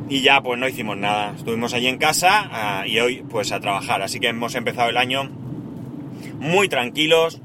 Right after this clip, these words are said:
muy, muy tranquilos y, y la verdad es que, bueno, pues muy contento, porque muchas ganas de fiesta tampoco es que tuviera. Eh,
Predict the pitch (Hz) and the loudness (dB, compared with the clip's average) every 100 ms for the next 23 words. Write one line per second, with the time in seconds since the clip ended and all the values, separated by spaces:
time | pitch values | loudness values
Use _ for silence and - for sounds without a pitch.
0 | - - - - 156 156 135 123 110 107 | -16 -14 -8 -2 2 4 2 -2 -2 -4
1 | 113 131 131 135 - - - - - - | -2 0 2 2 -2 -12 -14 -14 -12 -10
2 | - 104 107 98 90 87 82 - - - | -6 -2 0 -2 -4 -6 -8 -10 -12 -12
3 | - - - 113 - 113 120 127 110 101 | -12 -12 -4 0 0 0 -2 0 0 -2
4 | 107 104 - 90 107 135 110 107 117 113 | -4 -6 -8 -6 -4 -2 -2 -4 -4 -4
5 | 98 92 - 104 95 101 95 90 78 - | -4 -6 -6 -6 -4 -2 -2 -4 -8 -10
6 | - - - - 123 139 151 135 131 131 | -8 -10 -10 -8 -6 -2 0 2 2 0
7 | 117 120 123 123 123 - 117 104 107 98 | 0 -2 -2 0 0 0 -2 -2 -4 -4
8 | 92 92 80 73 - - - - - - | -4 -4 -4 -8 -8 -8 -8 -8 -8 -6
9 | - - - - - - - - 175 170 | -6 -8 -8 -6 -6 -6 -2 6 8 8
10 | 160 156 151 143 139 135 | 8 4 2 0 -2 -4